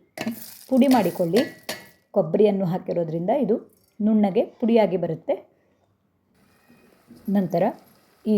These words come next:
ಮಾವಿನಕಾಯಿಯ ತುರಿಗೆ ರುಚಿಗೆ ತಕ್ಕಷ್ಟು ಉಪ್ಪು ಮತ್ತು ಸಿಹಿಯಾಗುವಷ್ಟು ಬೆಲ್ಲವನ್ನು ಹಾಕಿ ಈ ಒಗ್ಗರಣೆಯಲ್ಲಿ ಒಮ್ಮೆ ಬೇಯಿಸಿಕೊಳ್ಳಿ. ಈ ರೀತಿ ಮಾಡೋದ್ರಿಂದ ಈ ಮಾವಿನಕಾಯಿಯ ಘಮವು ಇನ್ನೂ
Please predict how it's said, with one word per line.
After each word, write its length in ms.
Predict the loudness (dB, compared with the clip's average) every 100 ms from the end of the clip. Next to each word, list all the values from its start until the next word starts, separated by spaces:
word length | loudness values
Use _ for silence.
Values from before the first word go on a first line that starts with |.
| 2
ಮಾವಿನಕಾಯಿಯ 580 | 0 0 0 0 0 0 -4
ತುರಿಗೆ 340 | -4 -4 0 2 0 -4 -20 -20 _ _ -4
ರುಚಿಗೆ 320 | -4 -2 -2 -2
ತಕ್ಕಷ್ಟು 380 | -4 -6 -4 -4 -6 -10 -6
ಉಪ್ಪು 240 | -6 -4 -2 0
ಮತ್ತು 280 | -2 -4 -2 -2 -2 -14 -12 2
ಸಿಹಿಯಾಗುವಷ್ಟು 840 | 2 4 2 2 2 -2 -4 -6 -10 -10 -6 0
ಬೆಲ್ಲವನ್ನು 520 | 2 4 4 2 -2 -6
ಹಾಕಿ 300 | -6 -4 -4 -4 -10 -20 -20 -6 -2
ಈ 20 | 0
ಒಗ್ಗರಣೆಯಲ್ಲಿ 600 | 0 2 4 4 2 0 -2 -2
ಒಮ್ಮೆ 200 | 0 -2 -4 -16 -20 -12 0
ಬೇಯಿಸಿಕೊಳ್ಳಿ. 680 | 4 4 2 -4 -6 -2 -2 -4 -12 -20 -20 -20 -4 0
ಈ 40 | 0
ರೀತಿ 180 | 0 2 2
ಮಾಡೋದ್ರಿಂದ 520 | 4 2 2 0 2 0 -4 -14 -20 -20 -20 -20 -20 -20 -10 -4
ಈ 40 | -2 0
ಮಾವಿನಕಾಯಿಯ 600 | 0 0 0 0 2 0 -2
ಘಮವು 300 | 0 2 2 -2 -6 0
ಇನ್ನೂ 180 | 2